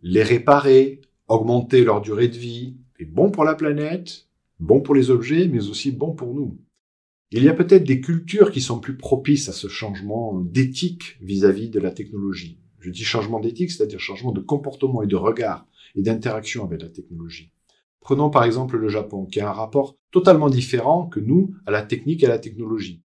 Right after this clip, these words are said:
notamment à cause de sa culture animiste. On peut le mesurer quand on sait que le pays veut faire face au vieillissement de sa population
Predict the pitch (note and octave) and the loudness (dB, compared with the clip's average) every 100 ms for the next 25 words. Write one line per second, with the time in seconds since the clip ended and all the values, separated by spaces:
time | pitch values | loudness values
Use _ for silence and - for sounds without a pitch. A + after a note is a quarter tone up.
0 | _ - A#2+ A2+ C#3+ F3 A#2+ - B2+ A#2 | _ -6 0 0 2 2 2 0 0 -2
1 | - - C#3 B2+ D#3 G#2+ A2 A2 G2+ F2 | -8 -6 -6 -2 0 0 -2 -6 -6 -6
2 | - - _ _ _ _ - G#2+ - F#3 | -12 -20 _ _ _ _ -8 0 10 10
3 | C#3 B2 C3 G3 G#3 C#3 A#2+ - E3+ F3+ | 10 6 6 6 4 -2 -6 0 2 4
4 | G#2 G#2+ E3 E3+ C3+ A2+ A#2 - C3+ C3 | 2 4 4 6 4 0 -6 0 0 0
5 | A2 G#2+ C3+ D3+ D3 D3 B2+ - F#2+ G#2 | -4 4 4 4 0 -4 -4 -4 -6 -8
6 | G2 F2 - F#3+ | 0 0 0 -4